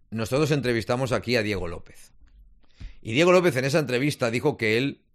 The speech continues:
tenía la posibilidad de seguir. Que tenía una, bueno, pues que él había renovado un año, pero que había la opción por contrato de seguir otro año más, pero que dependía de muchas cosas. Eso lo dijo aquí,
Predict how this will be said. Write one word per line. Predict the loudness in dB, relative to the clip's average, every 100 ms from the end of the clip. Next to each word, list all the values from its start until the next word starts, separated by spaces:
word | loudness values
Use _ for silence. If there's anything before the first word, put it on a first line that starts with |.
| _ -10
tenía | -6 0 2
la | 2
posibilidad | 0 -4 -4 -2 -2
de |
seguir. | -4 -4 -4 -6 _ _ _ _ _ _ _ _ -18
Que | -14
tenía | -10 -6 -4 -2
una, | -2 -2 -2 -2 -4 -6 _ -14
bueno, | -10 -10
pues | -10 -10
que | -4
él | -2
había | 0 -2
renovado | -2 -2 0 2 0
un | 0
año, | 0 2 0 0 -4 _ _ _ _ _
pero | 0 2 4
que | 2
había | 2 4
la | 2
opción | 0 0 4 4 2 -8 _ _
por | -4 -2
contrato | -2 0 0 2 0
de |
seguir | 0 -2 -2
otro | -4 -6
año | -6 -8
más, | -12 -14 -20 -20 _ _ _ _
pero | -2 0
que | 2
dependía | 0 0 -4 -4
de | -6
muchas | -6 -10 -12
cosas. | -14 -20 -20 -20 -20 _ _ _ _ _ _ _ _ _ _ -6
Eso | 2 6
lo | 6
dijo | 6 4
aquí, | 2 -2 -4